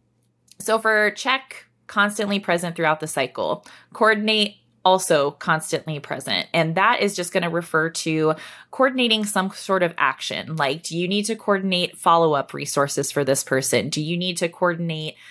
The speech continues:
that next level of care? Um, especially if someone comes up to you saying that they're in danger or someone else is in danger, that's when you really need to focus on what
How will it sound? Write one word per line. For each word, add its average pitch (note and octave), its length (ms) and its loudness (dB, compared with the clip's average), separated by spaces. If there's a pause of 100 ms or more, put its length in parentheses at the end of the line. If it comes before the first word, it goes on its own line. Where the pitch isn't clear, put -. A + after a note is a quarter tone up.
(140)
that E3+ 220 0
next E3+ 420 -2
level D#3 320 2
of - 180 -4
care? D#3 520 -2 (340)
Um, D#3+ 260 2
especially C4 500 0
if G3+ 80 2
someone F3 600 0 (120)
comes F3+ 380 0
up E3 180 0
to E3 120 -6
you D3+ 460 -2
saying D3+ 480 0
that D3 360 4
they're F3+ 280 2
in F3 240 0
danger D#3 460 -2
or D3+ 160 -2
someone C#3 360 -4
else G3+ 240 2
is D#3+ 140 -4
in D3+ 120 -4
danger, C#3 580 -6 (260)
that's G#3 260 0
when G3+ 140 0
you D#3 120 -4
really D#3+ 520 2
need D3+ 200 -6
to D3+ 100 -6
focus C#3 380 -4
on C#3 360 -2
what E3+ 380 0